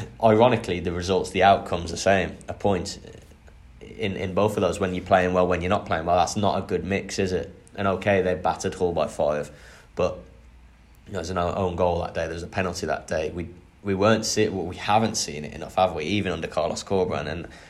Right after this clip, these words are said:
this is a thing for, for much later in the podcast, but,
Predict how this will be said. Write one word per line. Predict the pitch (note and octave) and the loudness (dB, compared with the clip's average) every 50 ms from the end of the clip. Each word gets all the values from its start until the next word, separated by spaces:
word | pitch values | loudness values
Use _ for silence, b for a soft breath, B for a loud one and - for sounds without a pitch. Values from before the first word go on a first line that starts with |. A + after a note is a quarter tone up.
| B B B | B B B
this | - A2+ - | 2 2 2
is | - | 4
a | F#2+ F#2 | 2 0
thing | - - - F2 E2+ E2 | 0 0 -4 -6 -6 -6
for, | - - E2 E2 - - | -4 -2 -2 0 -2 -4
for | - - - E2 C#2+ C#2+ - - - - - - - - - - - - - - | -6 -4 -4 -4 -4 -4 -8 -14 -18 -20 -20 -20 -20 -20 -20 -20 -18 -14 -6 -4
much | A2 G#2+ G2+ - - | -2 -2 -2 0 0
later | F#2 E2+ D#2 - | 0 0 0 0
in | E2 D#2 | -4 -6
the | D#2 | -4
podcast, | - - D#2 - - - - - - - | -2 -2 -2 -2 -2 -6 -8 -8 -8 -8
but, | - - - - - | -6 -6 -6 -8 -10